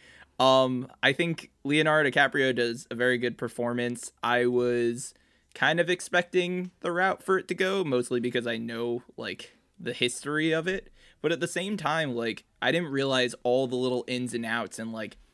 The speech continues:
how he truly built up his business and how, like, how fucked it was. Like, how much money they were just <laughs> stealing blatantly from people.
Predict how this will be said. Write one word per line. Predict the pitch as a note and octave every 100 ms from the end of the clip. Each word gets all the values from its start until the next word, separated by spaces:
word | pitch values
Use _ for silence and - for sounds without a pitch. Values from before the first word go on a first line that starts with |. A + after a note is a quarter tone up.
| _ - _
how | - C#3+ C3+
he | C3+ C3
truly | - C#3 C3+ C3+ A#2+
built | A#2+ A#2+ B2+
up | A#2+
his | A#2 B2
business | C#3 A#2 A#2 A#2 A#2 - A2
and | A#2 A#2
how, | - A#2 A#2 A#2 A#2 G#2+ _ _ _ -
like, | G#2 -
how | - F3
fucked | - A#2+ C#3 C#3 -
it | A2+
was. | G2+ - - - -
Like, | B2
how | - D3
much | F#3 C#3
money | B2+ D3 C3+
they | A#2+
were | B2
just | G#2+ -
<laughs> | -
stealing | - C3 C3+ B2 A#2+ -
blatantly | A#2+ B2 C#3 B2+ B2
from | A#2 A#2 A2+
people. | B2 B2 C#2+